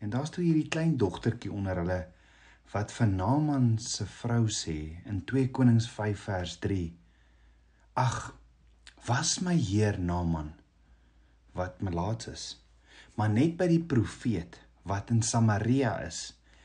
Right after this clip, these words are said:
dan sou hy sy melaatsheid wegneem." Met ander woorde, hierdie dogtertjie het hierdie amazing hart vir Naaman. Haar hart is seer en sy wens as Naaman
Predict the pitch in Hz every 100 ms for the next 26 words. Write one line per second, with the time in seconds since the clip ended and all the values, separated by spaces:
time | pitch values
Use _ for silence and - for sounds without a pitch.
0 | - _ _ - 90 147 180 110 87 -
1 | 98 90 85 - 90 82 76 90 - 90
2 | - - 90 - - 82 _ _ _ _
3 | - - - - 127 156 180 180 156 180
4 | 139 143 - 165 117 104 123 151 - 139
5 | 120 123 196 180 196 175 - 95 117 101
6 | - - - 101 90 90 92 85 80 78
7 | - _ _ _ _ - - - - 139
8 | - 202 233 - 170 - - 233 208 131
9 | - - - - - 156 170 - 185 160
10 | 143 233 226 131 - - 170 - 117 165
11 | - 190 127